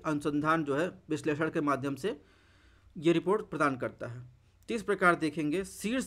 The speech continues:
तीन शहर रहने योग्य बात करें तो ऑकलैंड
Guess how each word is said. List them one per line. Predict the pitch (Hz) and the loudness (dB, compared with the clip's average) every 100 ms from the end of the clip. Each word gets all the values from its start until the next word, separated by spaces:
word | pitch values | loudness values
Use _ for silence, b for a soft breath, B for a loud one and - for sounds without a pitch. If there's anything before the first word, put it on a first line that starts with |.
| - | -4
तीन | 208 240 | -4 -2
शहर | 185 185 196 | 0 2 2
रहने | 196 175 185 | 4 2 2
योग्य | 185 185 165 165 139 127 | 4 4 4 -6 -6 2
बात | 147 147 | 2 2
करें | 175 | 0
तो | 185 - - - | -2 -10 -20 -2
ऑकलैंड | 147 156 165 196 | -2 0 2 2